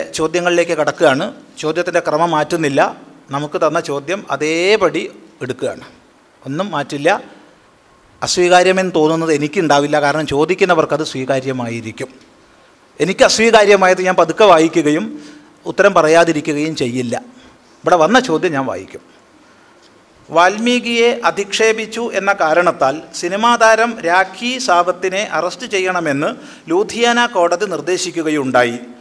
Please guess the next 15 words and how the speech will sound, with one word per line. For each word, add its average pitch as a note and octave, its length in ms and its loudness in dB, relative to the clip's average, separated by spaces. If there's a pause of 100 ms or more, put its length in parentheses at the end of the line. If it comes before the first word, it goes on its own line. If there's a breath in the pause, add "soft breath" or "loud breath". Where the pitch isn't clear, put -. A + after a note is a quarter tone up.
(320 loud breath)
സകല G#3 280 0
കൃതികളും A3+ 520 -2
വിമർശിക്കപ്പെടുമ്പോൾ F3 920 -4 (120)
എന്ത് G#3 220 -8
പ്രത്യേകതയാണ് F#3+ 920 -2
ഈ F#3+ 140 -8
ഗ്രന്ഥകർത്താക്കൾക്ക് E3+ 920 -4 (100)
മാത്രമുള്ളത്?" B2+ 640 -2 (300 loud breath)
ഇത് F#3 180 -12
ചിദാനന്ദപുരി G3+ 500 0
സ്വാമിയോട് G#3 480 -2
ചോദിക്കേണ്ട E3 360 -4 (100)
ചോദ്യമല്ല, C#3+ 420 -4 (520 loud breath)
ലൂധിയാന G3+ 540 0
കോടതിയോട് F3 640 0